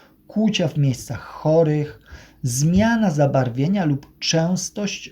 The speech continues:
oddawania moczu, wzmożona potliwość. A teraz, gdzie kupić takie bańki? Bańki można kupić na przykład w aptece lub przez internet, wiadomo, na przykład Allegro, eBay, Amazon. Opcji jest wiele.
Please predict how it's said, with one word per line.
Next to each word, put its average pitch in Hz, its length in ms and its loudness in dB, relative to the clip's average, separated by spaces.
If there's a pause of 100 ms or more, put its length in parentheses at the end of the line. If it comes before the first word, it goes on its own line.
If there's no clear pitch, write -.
oddawania 131 680 0
moczu, 139 680 0 (380)
wzmożona 143 680 4
potliwość. - 760 -6 (140)
A 151 120 -4
teraz, 156 640 0
gdzie 208 280 2
kupić - 440 -8
takie 160 260 -4
bańki? - 460 -10 (200)
Bańki 262 340 -2
można 170 280 -2
kupić 175 360 -8
na 147 100 -2
przykład 165 360 -4
w 196 40 -8
aptece 185 640 0 (160)
lub 294 220 2
przez 139 260 -4
internet, 202 540 -2
wiadomo, 151 460 -2
na 262 140 -4
przykład 139 340 -4
Allegro, 277 480 2
eBay, 185 400 -6
Amazon. 139 560 -2 (180)
Opcji 240 500 -2
jest 151 380 0
wiele. 131 340 -6